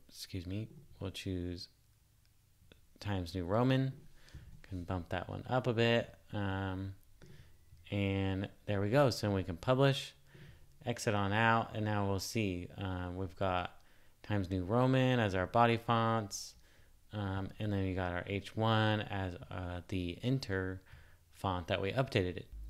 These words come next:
All right, so that was really just a quick crash course there on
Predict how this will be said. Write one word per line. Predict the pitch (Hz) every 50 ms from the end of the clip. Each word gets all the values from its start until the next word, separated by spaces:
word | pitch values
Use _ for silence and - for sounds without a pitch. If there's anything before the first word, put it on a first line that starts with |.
| - - - -
All | 131 143
right, | 139 131 135
so | - 143
that | 135 151 156
was | 170 151 135
really | 147 143 139 127
just | 113 127 120 -
a | 107
quick | - - - 135 123 - -
crash | - - 123 117 113 113 110 - - - - - - - - -
course | - - 113 107 107 104 - -
there | 113 107 101 101 104 - -
on | 104 101 98 98 95 95 95